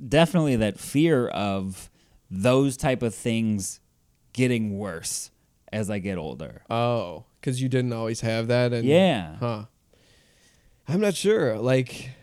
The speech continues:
Speaker 2: so what do you do? You see a potato with, like, a bunch of spores on it. Do you have to throw that away? Or, like, would you still cut that up and eat it?
Speaker 1: Um, yeah,
Speaker 2: Or
Speaker 1: I could eat it.
Speaker 2: You could eat it.
Speaker 1: Yeah, but there was times where, like, I remember one time just flipping, I was getting ready to peel a potato,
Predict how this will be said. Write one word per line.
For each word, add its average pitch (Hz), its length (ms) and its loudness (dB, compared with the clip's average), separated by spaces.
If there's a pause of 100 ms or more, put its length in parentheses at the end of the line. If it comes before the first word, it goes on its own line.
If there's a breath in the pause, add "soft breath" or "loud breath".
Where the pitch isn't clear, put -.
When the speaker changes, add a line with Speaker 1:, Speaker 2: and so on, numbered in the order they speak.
(120 loud breath)
Speaker 2:
so 160 200 0
what 170 120 4
do 180 60 2
you 185 120 2
do? 160 400 4
You 143 200 -2
see 175 160 0
a 170 80 2
potato 143 420 0
with, 131 140 -2
like, 127 120 0
a 120 60 -2
bunch 123 200 -4
of 113 80 -10
spores 131 440 -2
on 113 220 -4
it. 110 260 -6 (280)
Do 135 100 -4
you 131 80 4
have 123 120 2
to 113 80 -8
throw 123 320 2
that 120 160 4
away? 127 640 2 (220)
Or, 127 320 4
like, 123 220 0
would 127 140 0
you 123 80 0
still 123 280 -2
cut 120 280 -2
that 117 180 0
up 117 180 -2
and 113 80 -6
eat 123 200 -2
it? 104 240 -6 (120)
Speaker 1:
Um, 120 540 0 (140)
yeah, 135 200 4
Speaker 2:
Or 135 40 0
Speaker 1:
I 190 80 2
could 190 180 0
eat 120 180 2
it. 64 220 -10
Speaker 2:
You 131 160 -2
could 123 140 -4
eat 113 160 -4
it. - 100 -14
Speaker 1:
Yeah, 101 380 0 (100)
but 135 220 4
there 139 180 6
was 151 180 4
times 135 480 0
where, 120 140 0
like, 117 220 0
I 117 60 0
remember 123 280 0
one 120 180 0
time 123 200 0
just 104 160 -2
flipping, 143 440 -2
I 113 100 2
was 110 180 2
getting 117 200 -2
ready 113 200 2
to 107 80 0
peel 123 260 2
a 117 60 2
potato, 113 640 -2